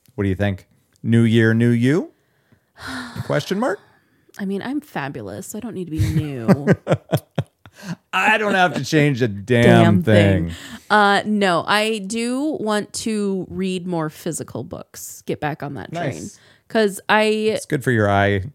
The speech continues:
Speaker 1: eyeballs.
Speaker 2: Well, and it would be good because it forces me to do one thing. Like, we were kinda talking about this last time. I, like, I've read, I'm putting quotes in that because I've listened, but between reading and listening, I've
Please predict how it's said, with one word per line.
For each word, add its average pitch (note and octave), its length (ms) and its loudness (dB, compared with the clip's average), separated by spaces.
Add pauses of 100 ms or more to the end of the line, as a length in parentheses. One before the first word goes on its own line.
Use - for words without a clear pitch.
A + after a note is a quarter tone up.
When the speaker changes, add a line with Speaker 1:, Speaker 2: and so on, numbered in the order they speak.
(100)
Speaker 1:
eyeballs. G#2+ 520 -2
Speaker 2:
Well, D4 440 0
and D4 320 -2
it - 160 0
would A3+ 140 -2
be A3 100 -2
good G3+ 440 0
because G3 520 -2
it - 180 -4
forces G3+ 380 -4
me F#3 460 -2 (580)
to - 100 -8
do F3+ 220 0
one D3+ 340 -2
thing. - 340 -10 (520)
Like, F#3+ 160 0
we A3+ 160 0
were G#3 80 2
kinda F#3+ 320 -2
talking F3+ 260 -4
about D#3+ 200 -2
this F3 180 -4
last E3 320 0
time. E3 320 0 (400)
I, G#3 680 0 (200)
like, G3+ 200 -2
I've D4 220 2
read, F#3+ 400 2 (560)
I'm F#3 160 -2
putting F3 240 -2
quotes E3 260 0
in F3 60 -4
that D#3+ 120 -2
because E3 220 -2
I've D3+ 140 -6
listened, D#3 360 -8 (320)
but F#3+ 320 6
between A3+ 500 -2
reading A#3 340 -4
and A3 80 -4
listening, F3+ 340 0
I've E3 160 -4